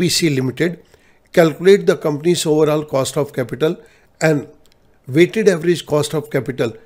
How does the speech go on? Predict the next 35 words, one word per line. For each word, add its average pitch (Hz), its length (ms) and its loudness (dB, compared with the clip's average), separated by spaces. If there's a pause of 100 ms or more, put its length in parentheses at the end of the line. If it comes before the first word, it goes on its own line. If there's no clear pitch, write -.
(280)
using 151 300 -2 (140)
book - 240 0
weights। 110 280 -6 (580)
So 202 200 2
हमें 175 160 4
इस 170 240 2
पर्टिकुलर 165 300 -4 (100)
क्वेश्चन 151 340 -4
के 151 100 -6
अंदर 135 260 -2 (420)
overall 156 400 2
cost 131 320 -2
of - 160 -8
capital 131 400 -6
को 180 120 0 (400)
और 143 240 2
weighted 156 360 0
average 135 260 -2 (100)
cost 135 280 -2
of 135 160 -8
capital 131 300 -6 (100)
को 151 100 4 (360)
कैलकुलेट 151 500 2
करना 143 340 0
है 160 120 -2 (280)
on 165 200 2
the 151 120 -4
basis 139 400 -2
of 143 80 -4 (340)
book 165 220 0
weights, - 380 -2 (540)
जिसके 208 380 0
लिए 175 160 2
हमें 165 240 0
यहाँ 139 240 -2